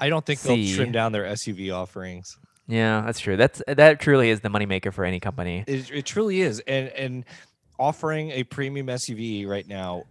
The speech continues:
Speaker 1: it doesn't really matter how good it is. Like, it will sell.
Speaker 2: Yeah, that is true. We saw, we saw a B, G L B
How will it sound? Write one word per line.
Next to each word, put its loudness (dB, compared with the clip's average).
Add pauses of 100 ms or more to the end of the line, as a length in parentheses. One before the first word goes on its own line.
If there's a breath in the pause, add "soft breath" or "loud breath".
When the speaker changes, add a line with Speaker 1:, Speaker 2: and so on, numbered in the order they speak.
(140)
Speaker 1:
it -10
doesn't -4
really 0
matter 0
how -4
good -4
it -8
is. -8
Like, -8
it -12
will -12
sell. -10 (260)
Speaker 2:
Yeah, 2
that 4
is -2
true. 0 (300 loud breath)
We 0
saw, 8 (240)
we -4
saw 4
a -6
B, -8 (360)
G -8
L -2
B -8